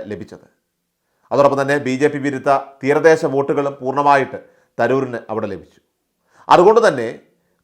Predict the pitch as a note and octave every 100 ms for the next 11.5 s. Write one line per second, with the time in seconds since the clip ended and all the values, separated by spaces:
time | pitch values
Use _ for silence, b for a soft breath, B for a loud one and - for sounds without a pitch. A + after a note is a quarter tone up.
0 | - D3 F#3+ G#3 F#3+ F#3+ G3 E3 C#3+ F#3
1 | F#3 - B2 C#3+ D#3+ D#3+ D#3 C3+ B2 A#2+
2 | G2+ F#2+ - _ _ _ _ _ _ C#3+
3 | D#3 D3+ F3+ F3 D3 D#3 D#3 D#3+ D#3 D#3
4 | B2+ C#3 D3 C#3+ D3 b b b A#2+ A#2+
5 | C3+ C#3 C#3+ B2 B2 C3 C#3 B2+ C#3 D3+
6 | C#3+ C#3+ C#3+ B2 B2+ C3 C#3 C#3+ C3+ C3
7 | C3 C3 C3+ C#3 A#2+ A#2+ C3 C3 B2 A#2
8 | A#2 B2+ A#2 A2+ F2+ F2 _ _ _ _
9 | _ _ B2 C#3+ C#3 C#3+ C3 C#3 C#3+ C#3+
10 | C#3+ C3+ B2+ C#3 C#3+ C#3 C#3 B2+ B2 A#2+
11 | C#3 C#3+ C3 C#3 A#2+